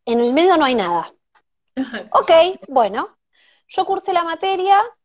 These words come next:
Speaker 1: me encantó, empecé a especializarme en eso, seguí mi formación por ese lado y me seguía encantando cada vez más. Me convertí en ayudante de la materia,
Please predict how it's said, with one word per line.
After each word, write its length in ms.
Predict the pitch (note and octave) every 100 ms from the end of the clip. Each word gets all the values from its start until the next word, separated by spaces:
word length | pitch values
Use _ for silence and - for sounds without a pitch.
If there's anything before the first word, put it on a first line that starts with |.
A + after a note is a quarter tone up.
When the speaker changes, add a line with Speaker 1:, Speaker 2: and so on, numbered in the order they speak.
| _ _ _ _ _ -
Speaker 1:
me 240 | A#3 A3
encantó, 920 | G#3 G3+ G3+ G#3 G#3+ D#4+ E4 D#4+ F4
empecé 340 | B3+ A3+ A3 D4
a 20 |
especializarme 640 | D4+ - A#3+ G#3+ C4 B3+
en 100 | B3
eso, 260 | D4 D4 C#4+
seguí 260 | B3 A3 C4
mi 100 | C#4
formación 560 | - A#3 A3 - C4 B3
por 120 | B3
ese 200 | B3 B3
lado 240 | C4 C#4
y 60 | D4
me 100 | A3
seguía 300 | A3 A3 C4
encantando 560 | C4 A3+ A3 A#3+ B3
cada 180 | B3 A#3
vez 160 | A3+ A3+
más. 320 | C#4 C#4+ -
Me 140 | A3+ G3
convertí 360 | G3+ G3+ A3+
en 60 | B3+
ayudante 400 | B3 A#3 A3+ A3+
de 100 | A3
la 120 | G#3
materia, 840 | G#3 G#3 B3+ B3+ B3+ B3+ B3 -